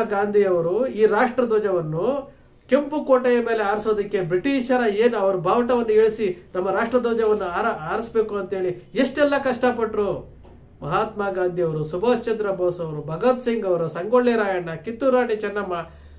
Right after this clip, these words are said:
ಲಾಲಾ ಲಜಪತ ರಾಯ್, ಎಷ್ಟು ಜನ, ಬಾಲಗಂಗಾಧರ ತಿಲಕ್, ಇಂತಹ, ಆ, ಲಕ್ಷಾಂತರ ಜನದ ಜ-, ಬಲಿದಾನ, ಅವರ ಶ್ರಮದಿಂದಾಗಿ ಇವತ್ತು ಸ್ವಾತಂತ್ರ್ಯ ಸಿಕ್ಕಿದೆ, ನಿಮ್ಮಗಳಿಂದ ಅಲ್ಲ. ನೀವು ಹೋಗ್ತಾ ಇರೋ ರೀತಿ ಏನಿದೆ,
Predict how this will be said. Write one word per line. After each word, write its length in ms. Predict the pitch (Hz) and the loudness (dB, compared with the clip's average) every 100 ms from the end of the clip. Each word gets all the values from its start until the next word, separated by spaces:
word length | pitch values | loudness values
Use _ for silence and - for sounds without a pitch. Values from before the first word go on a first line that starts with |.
| - 160 | -14 -4
ಲಾಲಾ 260 | 196 262 | 0 2
ಲಜಪತ 360 | 240 233 240 233 | 2 2 -2 -2
ರಾಯ್, 380 | 208 185 165 147 - - - - - - - | -2 -2 -2 -6 -14 -20 -20 -20 -20 -18 0
ಎಷ್ಟು 260 | 285 285 | 0 2
ಜನ, 200 | 294 294 269 180 - - - - - 156 | 2 2 2 0 -4 -16 -20 -20 -14 -2
ಬಾಲಗಂಗಾಧರ 800 | 190 233 220 208 214 202 190 | 0 0 0 0 0 0 -2
ತಿಲಕ್, 400 | 180 185 180 180 160 151 - - - - - - - - 208 | -2 0 -2 -2 -10 -12 -14 -20 -18 -18 -16 -16 -16 -14 -10
ಇಂತಹ, 240 | 240 254 | -2 2
ಆ, 600 | 220 151 - - 151 147 | 2 0 -10 -12 -6 -4
ಲಕ್ಷಾಂತರ 680 | 135 214 - 302 311 294 277 | -2 -4 0 2 2 2 2
ಜನದ 320 | 254 247 233 | 4 2 0
ಜ-, 520 | 175 - - - - | -4 -6 -8 -8 -2
ಬಲಿದಾನ, 500 | 202 285 254 233 226 | 2 4 4 4 2
ಅವರ 400 | 190 180 175 156 | 2 2 0 -2
ಶ್ರಮದಿಂದಾಗಿ 720 | 151 226 240 285 285 262 254 | -2 2 4 4 4 4 2
ಇವತ್ತು 260 | 247 233 226 | 2 2 0
ಸ್ವಾತಂತ್ರ್ಯ 500 | 214 208 220 214 208 | -4 -4 -6 -4 -4
ಸಿಕ್ಕಿದೆ, 680 | 208 - 190 175 - - - - | -6 -6 -4 -4 -4 -14 -20 -6
ನಿಮ್ಮಗಳಿಂದ 560 | 165 226 277 262 254 240 | 0 4 6 6 4 4
ಅಲ್ಲ. 260 | 214 214 233 214 - - - - - | 2 2 2 2 0 -10 -20 -20 -8
ನೀವು 140 | 156 | -6
ಹೋಗ್ತಾ 280 | 160 208 208 | -4 -4 -4
ಇರೋ 160 | 202 185 | -2 0
ರೀತಿ 300 | 208 320 277 | 0 0 2
ಏನಿದೆ, 580 | 233 202 175 151 127 | 4 4 2 -2 -6